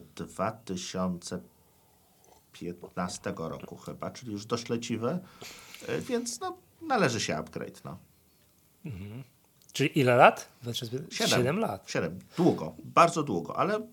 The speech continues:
Speaker 1: chwilę nie chciała zmieniać, a teraz, e, e, pierwszy raz, e, stwierdziła, że no, jednak już czas, więc
Speaker 2: Już czas. No i super. Super. Dobrze. Nie,
Speaker 1: Czas
Speaker 2: no to, a
Speaker 1: dostawy
Speaker 2: te-
Speaker 1: niestety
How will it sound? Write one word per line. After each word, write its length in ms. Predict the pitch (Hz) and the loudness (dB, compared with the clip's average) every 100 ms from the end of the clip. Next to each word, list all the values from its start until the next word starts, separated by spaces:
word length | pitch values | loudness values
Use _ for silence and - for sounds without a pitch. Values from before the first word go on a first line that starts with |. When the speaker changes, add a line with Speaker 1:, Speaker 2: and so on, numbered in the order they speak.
| - - - - | -20 -20 -20 -14
Speaker 1:
chwilę 300 | 139 - 208 | -6 0 2
nie 120 | 175 170 | 2 2
chciała 320 | - 180 170 | 4 4 4
zmieniać, 440 | 185 180 170 151 | 0 0 0 0
a 80 | 127 | -2
teraz, 520 | - 139 127 - - | -2 0 -2 -4 -6
e, 340 | 120 104 101 98 - - - - - 101 | -4 -2 -2 -4 -12 -20 -20 -20 -8 -4
e, 40 | |
pierwszy 400 | 95 123 - 110 | -2 -2 0 2
raz, 440 | 98 98 - - | 2 2 -4 -8
e, 360 | 87 85 85 87 - - - - - | -6 -4 -4 -6 -10 -20 -20 -20 -14
stwierdziła, 420 | - 104 98 120 | -6 -4 0 0
że 120 | 131 | 0
no, 140 | 131 170 - - 151 | 0 0 -2 -18 -4
jednak 440 | 151 147 143 127 | 0 4 2 2
już 200 | 123 - | -2 -4
czas, 420 | - - - - - | -8 -8 -10 -10 -14
więc 520 | - 123 113 - - - | -8 -6 -6 -10 -12 -8
Speaker 2:
Już 200 | 139 110 - | -6 -6 -8
czas. 520 | 95 87 - - - - - - - - - _ _ _ - - - | -10 -10 -14 -14 -16 -18 -20 -20 -20 -20 -20 _ _ _ -20 -20 -10
No 160 | 131 131 | 0 0
i 80 | 104 | 0
super. 360 | - 123 - - - - _ | -4 -6 -10 -20 -20 -20 _
Super. 340 | - 147 - - - - - - | 0 0 0 -12 -16 -16 -12 10
Dobrze. 360 | 196 147 101 | 10 10 0
Nie, 80 | 123 | 8
Speaker 1:
Czas 160 | 180 208 | 10 12
Speaker 2:
no 60 | 160 | 10
to, 60 | |
a 40 | 180 | 8
Speaker 1:
dostawy 300 | 156 180 185 | 10 8 8
Speaker 2:
te- 120 | 165 | 2
Speaker 1:
niestety 720 | 151 143 156 147 147 - | 0 -2 0 2 0 0